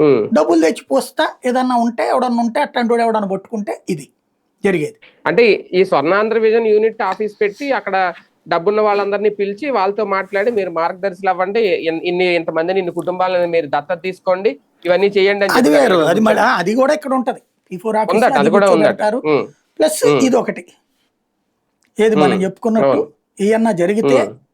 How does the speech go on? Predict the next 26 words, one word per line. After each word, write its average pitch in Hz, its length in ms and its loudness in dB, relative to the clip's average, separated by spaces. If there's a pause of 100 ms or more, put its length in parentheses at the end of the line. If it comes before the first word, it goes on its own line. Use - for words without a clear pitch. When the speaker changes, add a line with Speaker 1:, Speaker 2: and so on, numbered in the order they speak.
Speaker 2:
అక్కడ 226 300 -4 (520)
ఏ 202 100 0
ర-, 202 80 -2
భవిష్యత్తులో 233 760 -2
ఏ 220 180 0
ప్రభుత్వ 220 340 -4
కార్యక్రమం 202 520 -4
జరిగినా 156 380 -4 (920)
మా 285 80 4
Speaker 1:
మ్మ్. 262 100 4
Speaker 2:
స్వర్ణాంధ్ర 240 440 0
విజన్ 214 260 -4
లో 208 60 -2
భాగం 180 220 -4
అని 254 160 0
చెప్తారు. - 320 -6 (300)
అది 170 180 -4 (640)
Speaker 1:
మ్మ్. 143 220 4 (260)
మే-, 151 200 2
మేమే 170 300 4
చేసామని 165 440 2
చెప్పుకోవాలి. 120 340 0
Speaker 2:
అంతే. - 300 -2
Speaker 1:
మేమే 139 160 2
చేసాం. 120 280 -4 (340)
మ్మ్. 113 220 0